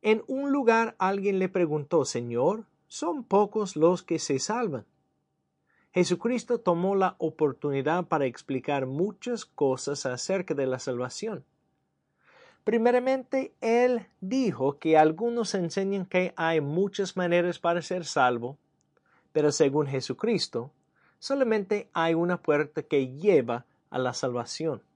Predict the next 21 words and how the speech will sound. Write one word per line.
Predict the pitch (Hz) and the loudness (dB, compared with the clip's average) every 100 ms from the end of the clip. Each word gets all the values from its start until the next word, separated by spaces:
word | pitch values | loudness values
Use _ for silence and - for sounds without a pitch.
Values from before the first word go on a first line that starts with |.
| _ _ _ _ _ _ _ _ _ _ - | _ _ _ _ _ _ _ _ _ _ -8
También | 294 262 208 202 208 | -4 0 4 4 4
él | - 208 208 | 2 2 2
declaró | 196 196 185 175 175 196 190 | 0 0 4 6 6 4 0
que | - 156 147 - | 4 4 4 -4
muchos | 180 294 285 - 180 - | -4 -2 -2 2 2 4
que | 180 | 2
buscan | 170 165 285 247 - 175 | 2 2 -2 -2 -2 0
la | 160 | 0
salvación | - 156 147 - 196 208 160 | 0 0 0 0 -4 -2 2
no | 160 180 | 4 6
van | 170 165 | 4 4
a | 160 | 2
ser | - 151 | 2 0
salvos | 147 175 165 160 165 | 2 2 2 0 -2
porque | - 156 151 156 | 2 2 2 -2
confíen | - 143 135 165 175 175 | -2 -4 -2 -2 0 0
en | 160 | 2
la | 156 147 | 4 4
religión | 147 143 135 - 180 196 208 - | 2 -2 -4 -4 -2 -2 -4 0
o | 151 143 | 0 2
confíen | 147 135 131 - 226 143 135 | -2 -4 -8 -6 -2 0 -2